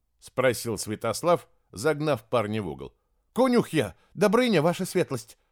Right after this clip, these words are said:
Парень потупил взгляд, словно смущаясь своего имени. Святослав оглядел его с ног до головы. Парень был рослый и ладно сложённый. Свеча смотрелась игрушкой в широкой ладони.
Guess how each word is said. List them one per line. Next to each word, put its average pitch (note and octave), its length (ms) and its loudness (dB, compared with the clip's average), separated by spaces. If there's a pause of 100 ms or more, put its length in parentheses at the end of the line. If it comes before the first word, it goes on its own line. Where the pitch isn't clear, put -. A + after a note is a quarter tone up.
(360)
Парень F#2+ 340 -2
потупил G#2 500 -6
взгляд, G2+ 460 -2 (240)
словно E3 400 -2
смущаясь B2+ 680 -2
своего A2+ 420 -2
имени. C#2 480 -12 (880)
Святослав A2+ 920 -2
оглядел A2 500 -2
его A2+ 480 0
с - 100 -12
ног A#2+ 280 -4
до G2 80 -6
головы. G2+ 460 -2 (680)
Парень F3+ 420 0
был E3 200 4
рослый D#3 460 4
и - 180 -8
ладно B2+ 400 0
сложённый. F#2+ 720 -4 (960)
Свеча D#3+ 500 -2
смотрелась D#3 640 0
игрушкой E3 460 -2
в - 60 -16
широкой G#2 380 -6
ладони. F#2 420 -6